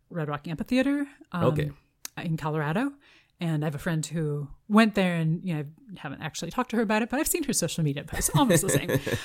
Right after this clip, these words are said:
Speaker 2: <laughs>
Speaker 1: Um, and, but just kind of things like that. So I, I know that there is very much a community from, because that's how I found out about it, is from people posting about this community.
Speaker 2: Okay. I have so many follow-up questions. This is fascinating.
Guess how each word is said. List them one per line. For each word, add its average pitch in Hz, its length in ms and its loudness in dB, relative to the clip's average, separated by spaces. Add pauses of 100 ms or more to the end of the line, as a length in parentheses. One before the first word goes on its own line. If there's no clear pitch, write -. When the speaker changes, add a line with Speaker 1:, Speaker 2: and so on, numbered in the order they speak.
(140)
Speaker 2:
<laughs> - 80 -20
Speaker 1:
Um, 180 480 6 (180)
and, 170 640 4 (460)
but 226 260 6
just 247 140 4
kind 262 160 10
of 208 80 6
things 226 260 6
like 185 140 2
that. - 240 -6
So 180 100 2
I, 170 220 2
I 190 140 4
know 180 240 8
that 160 160 4
there 160 140 4
is 156 120 2
very 156 320 0
much 151 220 -2
a 180 40 -8
community 143 640 -4 (320)
from, 147 460 0 (280)
because 160 260 -4
that's 151 180 -6
how 160 80 -4
I 143 80 -6
found 147 240 -2
out 139 100 -4
about 147 240 -8
it, 160 60 -10
is 165 120 -4
from 175 140 -4
people 156 240 -8
posting - 460 0
about - 200 -12
this - 120 -8
community. - 480 -14 (120)
Speaker 2:
Okay. 80 400 0 (140)
I 135 100 0
have 87 160 0
so - 160 2
many 98 160 4
follow-up 73 280 0
questions. 73 320 -2
This 104 120 8
is 82 60 0
fascinating. - 560 8